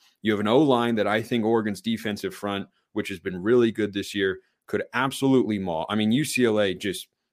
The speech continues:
completely shut them down. They've run for forty-seven yards combined in the last couple weeks. It's all through their quarterback, just like Colorado was. You have, excuse me, good receivers. I don't think you have, you know, Rome Odunze and, and, and Jalen Polk out there on,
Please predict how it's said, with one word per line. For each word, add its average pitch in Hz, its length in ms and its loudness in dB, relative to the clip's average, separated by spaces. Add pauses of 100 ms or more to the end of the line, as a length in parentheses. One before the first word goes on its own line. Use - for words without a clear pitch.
(140)
completely 120 880 -2
shut - 260 -4
them 90 160 -6
down. 78 240 -8
They've 92 160 -6
run 117 160 2
for 107 120 -4
forty-seven 135 720 4
yards 113 300 0
combined 92 540 -2 (360)
in 107 100 0
the 107 40 0
last 101 300 -2
couple 92 260 -4
weeks. 85 340 -8
It's 95 220 -10
all 117 240 2
through 127 220 2
their 117 100 4
quarterback, 90 540 -4
just - 180 -4
like 117 160 0
Colorado 85 560 -2
was. 78 320 -8 (380)
You 113 180 0
have, 95 320 0 (220)
excuse 113 300 -2
me, 95 80 -4
good 117 300 6
receivers. 135 720 2
I 98 100 -2
don't 117 200 -2
think 113 240 -2
you 107 100 0
have, 95 380 0 (520)
you 107 100 0
know, 92 160 0 (100)
Rome 113 220 4
Odunze 104 720 0
and, 92 180 -4
and, 92 180 -10
and 98 160 -8
Jalen 101 360 0
Polk 120 320 2
out 98 240 -4
there 98 260 2
on, 95 320 -4